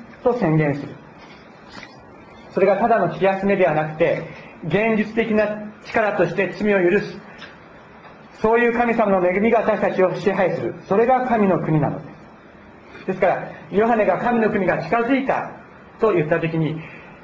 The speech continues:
全ての者の罪を許す神の恵みの支配がやってきつつあるということをヨハネは言ったのです。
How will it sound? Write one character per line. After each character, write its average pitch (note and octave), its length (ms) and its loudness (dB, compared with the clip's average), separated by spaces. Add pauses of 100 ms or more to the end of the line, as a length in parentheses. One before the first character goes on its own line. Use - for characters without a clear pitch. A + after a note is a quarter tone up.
(280)
全 A#3+ 120 -2 (140)
て A#3+ 80 2
の G3+ 120 0
者 F#3 200 0
の E3 220 -2 (140)
罪 G#3 100 -2 (120)
を F3 60 4
許 F#3 300 2 (100)
す C3 200 -4 (920)
神 F#3+ 200 -2
の E3+ 120 2
恵 E3 340 2
み G#3+ 80 2
の A3+ 160 2
支 A3+ 100 0
配 A3 220 0
が A#3+ 320 -2 (120)
や D3 200 -2
っ - 40 -12
て F3 120 0
き - 80 -10
つ - 140 -18
つ F3+ 120 -2
あ F#3 60 2
る F#3 100 -4
と F3 80 -2
い F3 40 0
う F3 60 -4
こ F3+ 100 -2
と G#3+ 120 -2
を F#3+ 80 0
ヨ B2+ 60 -2
ハ B2 100 -6
ネ A2 60 -6
は G2 80 -4
言 F#2 80 -10
っ F#2 40 -14
た F#2+ 140 -12
の - 80 -16
で - 60 -20
す。 - 60 -20